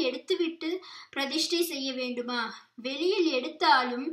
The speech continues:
அதை உபயோகிக்க இயலாதே, அதனால் அப்படியே விட்டுவிடுவோமா? அதை அஸ்திவாரமாய் வைத்து அதன் மேல் பூமி பரப்பில் மிருத்திகா பிருந்தாவனத்தை அமைப்போமா? அப்படி அமைத்தால் ஸ்ரீ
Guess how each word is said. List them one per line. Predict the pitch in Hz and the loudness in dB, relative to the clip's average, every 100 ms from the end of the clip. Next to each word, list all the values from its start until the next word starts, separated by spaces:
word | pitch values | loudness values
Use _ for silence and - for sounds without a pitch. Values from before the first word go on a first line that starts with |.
| - - - | -8 -14 -2
அதை | 277 285 294 | 0 2 2
உபயோகிக்க | 320 247 320 403 415 370 - 294 | 0 0 6 8 8 6 0 -4
இயலாதே, | 262 254 247 240 254 247 233 - - | -4 -4 -2 -2 0 0 -2 -10 -14
அதனால் | - 254 285 277 269 320 | -6 -4 0 2 2 2
அப்படியே | - - 330 330 339 392 | 0 0 2 4 4 2
விட்டுவிடுவோமா? | 320 - 349 320 285 262 247 254 247 - - _ | 0 2 2 0 -4 -2 0 2 0 -2 -16 _
அதை | 262 269 277 | -2 0 -2
அஸ்திவாரமாய் | - 247 - 392 392 330 277 269 262 320 | 0 -2 2 6 10 10 8 4 2 2
வைத்து | 311 254 247 269 311 339 - - - | 2 -2 -4 -6 -6 -6 -10 -4 4
அதன் | 262 269 370 | 6 6 6
மேல் | 349 294 277 311 | 6 4 2 0
பூமி | 277 330 403 | 0 2 2
பரப்பில் | 403 285 254 247 262 294 339 - - | 2 2 0 -2 -2 -2 -2 -6 -6
மிருத்திகா | 269 320 330 339 320 | -4 -2 2 4 4
பிருந்தாவனத்தை | 269 262 269 262 254 247 254 262 | 2 0 2 2 0 -4 -6 -8
அமைப்போமா? | 294 247 262 - 254 240 247 233 - - - | -6 -6 -8 -4 -4 -2 -2 -4 -6 -16 0
அப்படி | 277 302 339 311 | 4 4 4 2
அமைத்தால் | 277 294 370 349 285 277 | 2 2 2 6 6 6
ஸ்ரீ | 381 - | 4 4